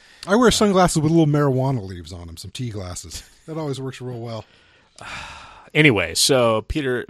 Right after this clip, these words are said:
Speaker 2: Peter Watts, not of our, uh, of our opi-, or at least not of my opinion, and decided to, uh, you know, I guess, uh, he, well, he wanted an experience, and it sounded like he got one.
Speaker 1: And he's Canadian too, right?
Speaker 2: And he's Canadian.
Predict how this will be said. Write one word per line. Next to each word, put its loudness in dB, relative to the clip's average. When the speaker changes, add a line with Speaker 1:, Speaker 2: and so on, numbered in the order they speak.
Speaker 2:
Peter -4
Watts, -6
not -8
of -8
our, -10
uh, -16
of -12
our -8
opi-, -4
or -4
at -6
least -8
not -10
of -16
my -12
opinion, -8
and -14
decided -10
to, -12
uh, -16
you -4
know, -2
I -14
guess, -6
uh, -8
he, -6
well, -2
he -4
wanted 0
an -4
experience, -4
and -12
it -14
sounded -8
like -12
he -14
got -12
one. -10
Speaker 1:
And 0
he's 2
Canadian 2
too, -6
right? -10
Speaker 2:
And -12
he's -12
Canadian. -14